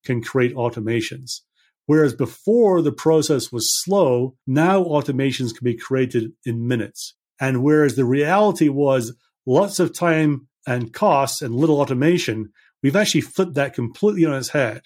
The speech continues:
Little time and little costs equals lots of automation. So I'm curious, actually, just thinking about yourselves, how are you approaching automation today? All right, so that was my version of that. I cut down the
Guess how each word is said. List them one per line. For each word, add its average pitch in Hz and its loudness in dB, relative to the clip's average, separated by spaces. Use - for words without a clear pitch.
Little 190 4
time 127 -2
and 113 -4
little 170 2
costs 117 -6
equals 131 -2
lots 123 0
of 104 -10
automation. 110 -8
So - 0
I'm 151 4
curious, 180 2
actually, 131 -2
just - -8
thinking 143 -2
about 123 -2
yourselves, 143 -2
how 233 0
are 247 4
you 196 4
approaching 160 0
automation 120 -2
today? 104 -6
All 151 4
right, 139 4
so 196 0
that 233 4
was 147 0
my 180 4
version 131 2
of 101 -2
that. 117 0
I 123 -2
cut 170 -4
down 147 2
the 123 0